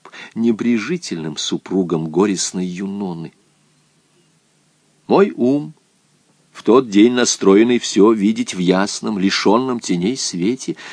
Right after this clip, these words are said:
сравнивал мою жену с этой богиней, которой во время моего недавнего посещения Аргоса я пожертвовал золотого павлина, украшенного драгоценными камнями. Я мог бы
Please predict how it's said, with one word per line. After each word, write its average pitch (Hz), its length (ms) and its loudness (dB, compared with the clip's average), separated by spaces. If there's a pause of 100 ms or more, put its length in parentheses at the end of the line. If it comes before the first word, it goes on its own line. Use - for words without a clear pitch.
сравнивал 180 720 0
мою 165 320 -4
жену 147 560 -6
с - 160 -6
этой 82 360 -2
богиней, 80 680 -8 (960)
которой 95 480 4
во 90 160 4
время 95 260 4
моего 92 360 4
недавнего 92 580 2
посещения 95 800 -2
Аргоса 98 840 -4 (340)
я 95 280 2
пожертвовал 92 800 0
золотого 92 500 0
павлина, 90 720 -6 (180)
украшенного 85 840 -2
драгоценными 82 720 -6
камнями. 92 720 -10 (680)
Я 170 460 -2
мог 170 640 0
бы 80 300 -2